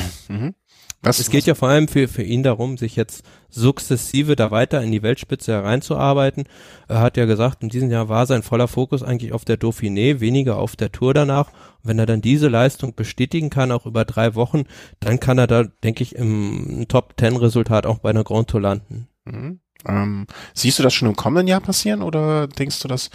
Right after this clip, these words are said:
Speaker 1: äh, wird noch etwas dauern, dass er mal so in die Top Ten fährt?
Speaker 2: Das kann auch schon in diesem Jahr sein, aber pff, man muss dem halt, er ist auch noch jung, muss dem halt auch noch Zeit geben.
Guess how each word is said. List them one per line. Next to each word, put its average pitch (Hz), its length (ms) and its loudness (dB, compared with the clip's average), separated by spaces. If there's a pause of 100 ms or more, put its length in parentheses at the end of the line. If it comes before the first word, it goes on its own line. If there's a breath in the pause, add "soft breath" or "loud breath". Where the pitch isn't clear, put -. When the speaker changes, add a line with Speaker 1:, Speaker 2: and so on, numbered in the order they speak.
(560 loud breath)
Speaker 1:
äh, 117 60 -4
wird 110 580 -2
noch 123 120 -2
etwas 107 260 -2
dauern, 98 260 2
dass 95 140 0
er 104 60 0
mal 95 160 2
so 101 160 0
in 101 200 0
die 104 120 2
Top - 180 -4
Ten 101 220 0
fährt? - 460 0 (1200 loud breath)
Speaker 2:
Das 92 200 -6
kann 104 180 0
auch 120 120 2
schon 107 180 -4
in 101 80 -2
diesem 110 260 -2
Jahr 147 140 2
sein, 147 340 2
aber 127 440 2
pff, - 440 -12
man 110 160 0
muss 117 220 2
dem 113 240 0
halt, 113 160 2
er 110 180 0
ist 123 140 2
auch 156 100 4
noch 113 140 2
jung, 131 260 0
muss 113 160 -6
dem 110 140 -6
halt 113 180 0
auch 131 80 0
noch 127 80 4
Zeit - 320 0
geben. 101 280 -4